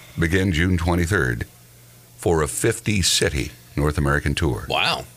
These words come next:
Speaker 1: So see, you can go back to the days when the kids were gonna run away and join the circus. It ended its one hundred forty-six year run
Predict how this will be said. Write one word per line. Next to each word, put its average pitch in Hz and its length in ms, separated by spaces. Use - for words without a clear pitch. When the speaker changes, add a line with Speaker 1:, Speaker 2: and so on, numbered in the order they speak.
Speaker 1:
So - 160
see, 92 240
you 87 140
can 78 160
go 80 100
back 85 300
to 69 320
the - 100
days 85 380
when 71 140
the 65 60
kids 80 280
were 67 100
gonna 69 220
run 73 240
away 80 240
and 76 100
join 78 220
the 80 80
circus. - 460
It 92 140
ended 135 300
its 104 220
one 175 220
hundred 107 360
forty-six 151 800
year 104 140
run 98 440